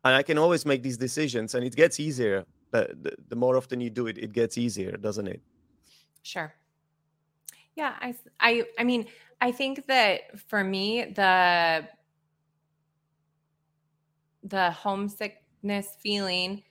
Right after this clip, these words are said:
Speaker 2: is fleeting. Like, it just comes and goes.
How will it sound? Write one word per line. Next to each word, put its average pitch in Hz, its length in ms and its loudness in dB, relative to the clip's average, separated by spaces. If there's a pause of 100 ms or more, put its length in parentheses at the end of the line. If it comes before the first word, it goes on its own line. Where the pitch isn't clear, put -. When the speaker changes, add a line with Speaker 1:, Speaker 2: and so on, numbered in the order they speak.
(500)
Speaker 2:
is 175 880 -4 (1200)
fleeting. 175 540 -4 (180)
Like, 185 120 -4
it 190 100 -2
just 196 200 -8
comes 185 280 -4
and 165 140 -6
goes. 143 720 -2